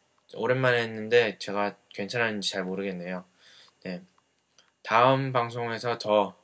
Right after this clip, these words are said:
성숙한 모습으로, 어, 청취자 여러분께 찾아뵙도록 하겠습니다.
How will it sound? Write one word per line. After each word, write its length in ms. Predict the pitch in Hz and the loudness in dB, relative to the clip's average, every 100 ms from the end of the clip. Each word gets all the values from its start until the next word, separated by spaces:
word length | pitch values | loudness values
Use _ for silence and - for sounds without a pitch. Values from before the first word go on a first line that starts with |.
| _ | _
성숙한 560 | - 135 135 - - 98 | -10 -6 -6 -6 -6 -6
모습으로, 520 | 92 92 92 107 98 _ _ - - _ _ | -6 -8 -4 -4 -4 _ _ -20 -20 _ _
어, 340 | - 85 85 80 _ _ _ | -14 -12 -12 -14 _ _ _
청취자 460 | - 131 135 - 110 | -8 -4 0 4 4
여러분께 440 | 95 95 95 117 | 4 -2 -4 -2
찾아뵙도록 720 | 110 - 123 107 95 92 98 | -2 2 2 0 -4 -8 -6
하겠습니다. 560 | 104 95 - 87 87 85 | -6 -6 -8 -12 -12 -14